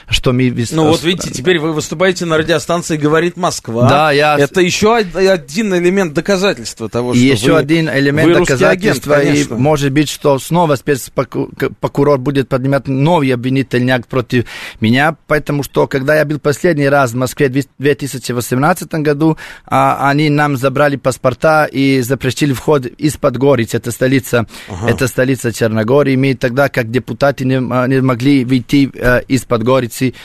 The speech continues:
Speaker 1: э, около три месяца.
Speaker 2: Мгм. Напоминаю, у нас работает С М С-портал для ваших сообщений.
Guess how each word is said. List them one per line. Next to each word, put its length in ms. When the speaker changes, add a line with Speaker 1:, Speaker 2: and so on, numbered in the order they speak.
Speaker 1:
э, 160
около 460
три 200
месяца. 520
Speaker 2:
Мгм. 340
Напоминаю, 560
у 160
нас 300
работает 540
С 140
М 100
С-портал 580
для 140
ваших 220
сообщений. 720